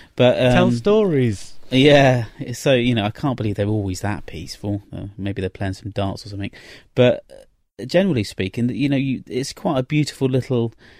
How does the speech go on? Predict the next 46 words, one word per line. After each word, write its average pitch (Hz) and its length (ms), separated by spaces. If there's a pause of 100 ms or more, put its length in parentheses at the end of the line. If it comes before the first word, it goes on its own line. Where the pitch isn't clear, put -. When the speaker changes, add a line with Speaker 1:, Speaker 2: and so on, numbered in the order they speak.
(480)
Speaker 1:
snapshot - 840
of 104 180
a - 40
society 110 840 (280)
Speaker 2:
Well, 196 200
Speaker 1:
that, 107 140
uh, - 20
Speaker 2:
Keeper 104 200
of 104 60
Speaker 1:
has 110 120
been - 120
Speaker 2:
Traken 143 100
Speaker 1:
created. 104 280
Speaker 2:
was 107 220
written 113 180
by 110 140
Johnny 113 260
Byrne, 110 400
who 95 100
was 101 140
a 113 60
poet. 101 520 (1700)
Speaker 1:
Johnny 143 260
Byrne? 131 440 (500)
Speaker 2:
Johnny 127 180
Byrne. 104 440 (200)
He 156 60
was 156 100
Speaker 1:
Yeah, 131 100
Speaker 2:
a - 20
poet. 151 360
Speaker 1:
d-, - 60 (320)
didn't 147 200
he 175 60
Speaker 2:
He 180 80
Speaker 1:
do 160 60
Warriors 170 320
of 170 60
the 165 80
Deep 165 260
as 110 100
well? 117 260 (800)
Speaker 2:
Yes, 139 340
he 117 40
did, 95 380
but, 98 160